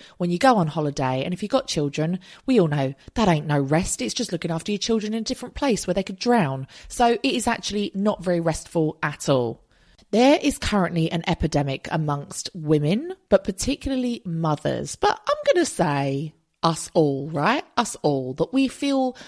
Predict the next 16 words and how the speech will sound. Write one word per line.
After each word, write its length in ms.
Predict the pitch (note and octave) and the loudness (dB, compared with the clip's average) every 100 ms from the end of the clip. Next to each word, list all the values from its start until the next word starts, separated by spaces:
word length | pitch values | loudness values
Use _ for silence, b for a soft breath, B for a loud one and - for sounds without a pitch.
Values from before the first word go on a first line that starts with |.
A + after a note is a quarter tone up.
| B - | B -12
super 520 | - - F4+ F4 D#4+ | -6 2 4 4 2
overwhelmed, 760 | A#3+ A#3 F#3+ D#3+ C3+ C3+ C3+ - | 4 2 2 2 2 2 -2 -4
we 100 | B3 | -6
feel 240 | - C4+ | -4 -4
stressed 640 | C4+ - - C4+ B3 - A3+ | -4 -6 -2 -2 0 -2 0
out, 240 | F#3 D3 | 0 0
we 140 | G3 A3 | -2 -4
feel 240 | B3 A#3 | -6 -8
time 540 | - - B3 B3 A#3+ - | -8 -10 -4 -4 -4 -8
poor, 560 | - C4+ A3+ C#3+ B2+ | 2 6 8 6 2
we 140 | D#3+ F#3+ | 0 -2
have 260 | A3 A3 | -2 -6
so 260 | - G3 A3 | -8 -6 -4
much 280 | G#3+ - F3+ | -4 -6 -4
mum 420 | F3+ F#3+ G3 F#3 | 0 2 2 0
guilt, 420 | E3 C#3+ C#3 | 2 2 0